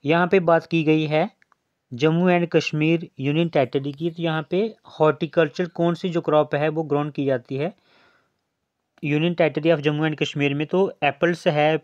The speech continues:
पीयर्स है, प्लम्स है, all of these है। तो here the right answer is option D, that is all of these, this is the right answer।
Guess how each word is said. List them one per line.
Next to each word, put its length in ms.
पीयर्स 400
है, 220
प्लम्स 340
है, 200
all 320
of 140
these 180
है। 140
तो 160
here 260
the 120
right 280
answer 240
is 160
option 360
D, 220
that 220
is 80
all 220
of 220
these, 240
this 140
is 120
the 100
right 300
answer। 220